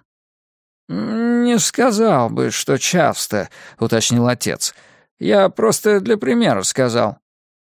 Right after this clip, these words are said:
"Нет, очень часто", — ответил я. "Причем нередко в одни и те же дни недели и часы.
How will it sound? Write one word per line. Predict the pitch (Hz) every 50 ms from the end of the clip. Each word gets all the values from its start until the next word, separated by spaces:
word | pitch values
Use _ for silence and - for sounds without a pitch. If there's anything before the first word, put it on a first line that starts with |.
| _ _ _ _ _
"Нет, | - 104 110 120 127 120 117 135 147 - - - - -
очень | - 104 110 123 117 - 151 160 151
часто", — | - - 131 113 80 - - - - 73 67 62
ответил | - - 113 110 95 - 104 101
я. | 101 92 82 76 - _ _ - - - - - _
"Причем | - 117 - - 147 165 175
нередко | 170 165 156 143 147 165 - - 160
в | 151
одни | 147 143 131 143 147 151
и | 135
те | - 143 147
же | 127 131 127
дни | 117 123 127 135
недели | 135 135 131 123 107 113 117 123 139 143 143
и | 143 139
часы. | 127 - - 165 - - - 175 123 -